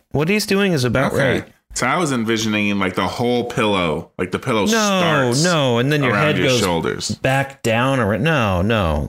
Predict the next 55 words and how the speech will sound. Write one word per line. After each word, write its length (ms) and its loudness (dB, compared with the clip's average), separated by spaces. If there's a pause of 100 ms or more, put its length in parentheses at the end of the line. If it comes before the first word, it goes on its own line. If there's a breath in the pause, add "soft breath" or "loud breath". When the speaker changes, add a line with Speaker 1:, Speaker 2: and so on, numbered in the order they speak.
Speaker 1:
You're, 260 0
you 120 0
still 220 0
want 140 0
your 100 0
head 380 0
elevated 680 0
a 80 2
little 220 0
bit, 340 -2
but, 160 -4
like, 200 0
Speaker 2:
Okay. 360 -4 (180)
Speaker 1:
the 100 -2
pillow 440 0
is 260 -2 (840 loud breath)
just 300 -2
underneath 420 2
Speaker 2:
All 40 -4
right. 60 -2
Speaker 1:
your 100 2
shoulder 400 0
Speaker 2:
Well, 200 0
I'm 60 2
gonna 120 2
Speaker 1:
blades, 200 -2
you 60 2
Speaker 2:
pay 100 2
Speaker 1:
know? 60 0
Speaker 2:
closer 360 -2
attention 480 -2
where 160 0
my 160 -2
pillow 400 -4
is 80 0
Speaker 1:
It's 140 -4
not 180 0
a 40 0
Speaker 2:
tonight. 140 0
Speaker 1:
lot. 120 -2
You 100 0
don't 120 0
have 140 -2
to 80 -2
go 140 0
crazy 520 0
with 200 2
it, 100 -2
but, 100 0
like, 300 0
I 120 2
know 180 0
when 180 0
I 300 2
would 280 -2